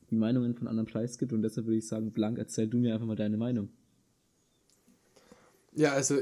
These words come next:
Speaker 2: ich hab, bin jetzt ja auch kein Wissenschaftler oder so, sondern ich krieg nur das mit, was halt so in der Zeitung erzählt wird, was so am Essenstisch in der Familie so ein wenig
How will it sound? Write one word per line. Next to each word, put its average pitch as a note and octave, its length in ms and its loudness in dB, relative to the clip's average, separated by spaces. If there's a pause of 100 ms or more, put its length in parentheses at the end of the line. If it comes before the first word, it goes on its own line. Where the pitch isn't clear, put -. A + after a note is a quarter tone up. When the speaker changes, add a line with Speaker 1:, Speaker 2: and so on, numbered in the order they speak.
(140)
Speaker 2:
ich C3+ 160 -4
hab, C3 280 0
bin C3 100 6
jetzt A#2+ 220 0
ja B2 120 8
auch A#2+ 100 0
kein A#2+ 240 -2
Wissenschaftler C#3 600 -2
oder C3 100 2
so, C#3 100 2
sondern B2 280 0
ich - 260 -16
krieg C3 240 -4
nur C3 140 -2
das B2+ 280 2
mit, C3 280 -2
was A#2+ 160 -4
halt A#2 180 -6
so B2 100 -4
in A#2+ 80 -2
der C3 140 2
Zeitung C3 380 4
erzählt B2+ 500 2
wird, A#2+ 240 0 (320)
was B2 180 2
so B2+ 100 4
am B2 120 0
Essenstisch C#3+ 600 4
in A#2+ 80 -4
der A2+ 80 -4
Familie D3 440 6
so C#3 140 4
ein C3 160 8
wenig B2 240 2